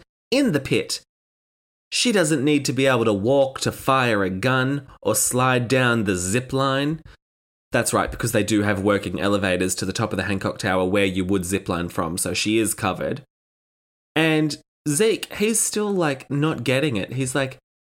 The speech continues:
"I love your optimism, hun, but nah, it's not happening." And he says, "Well, actually, no. No one's gonna push her. She doesn't want anyone to push her. She can't be Dauntless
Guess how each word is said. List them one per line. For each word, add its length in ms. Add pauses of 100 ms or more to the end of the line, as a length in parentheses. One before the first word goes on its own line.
(200)
"I 80
love 200
your 120
optimism, 520
hun, 240
but 160
nah, 180
it's 140
not 140
happening." 320
And 80
he 60
says, 260
"Well, 160
actually, 400
no. 500 (880)
No 220
one's 220
gonna 180
push 280
her. 220 (200)
She 140
doesn't 320
want 180
anyone 300
to 80
push 280
her. 240 (440)
She 180
can't 260
be 80
Dauntless 720